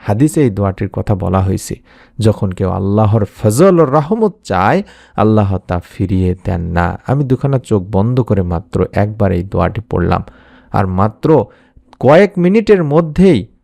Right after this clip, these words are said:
ফোন এলো বা কল এলো, যে সুসংবাদ আমি মাসের পর মাস আশা নিয়ে বসেছিলাম যে এই সুসংবাদটির জন্য, সেটি আল্লাহর সাথে সাথেই আমাকে দিয়ে দিলেন।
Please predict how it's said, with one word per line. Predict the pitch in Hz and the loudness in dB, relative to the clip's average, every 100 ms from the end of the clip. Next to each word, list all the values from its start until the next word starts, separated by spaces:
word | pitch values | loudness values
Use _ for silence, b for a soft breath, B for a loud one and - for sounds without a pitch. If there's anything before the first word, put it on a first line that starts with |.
| _ _ - | _ _ -20
ফোন | - 123 147 | -2 0 2
এলো | 113 98 104 | 0 0 0
বা | 98 92 | -2 -4
কল | - 101 107 | 0 0 2
এলো, | 98 95 | 0 -2
যে | 92 92 | -4 -6
সুসংবাদ | - 139 - 107 98 92 | -8 -8 -4 -2 -2 -4
আমি | 104 90 95 - B B B | -6 -4 -4 -6 B B B
মাসের | 92 95 113 131 104 | -2 0 0 -4 -6
পর | 104 85 | -6 -6
মাস | 87 101 123 - - | -2 0 0 -4 -8
আশা | 101 107 156 | -6 -2 -2
নিয়ে | 110 90 | -2 -4
বসেছিলাম | 87 95 139 - 104 92 | -4 -4 -4 -2 -2 -2
যে | 90 | -2
এই | 87 | -4
সুসংবাদটির | - 104 - 87 85 - - 90 | -4 -6 -4 -6 -6 -8 -6 -6
জন্য, | 98 87 90 | -4 -4 -4
সেটি | 113 98 - | -4 -4 -4
আল্লাহর | 92 90 101 98 101 | -4 -2 -2 -2 -6
সাথে | - - 147 156 | -8 -6 -4 -6
সাথেই | - 117 110 147 98 b b b b b b | -6 -6 -2 0 -2 b b b b b b
আমাকে | - 98 101 95 87 - | -6 -2 -2 -4 -8 -6
দিয়ে | 90 101 | -2 -2
দিলেন। | 92 92 85 | -2 -6 -8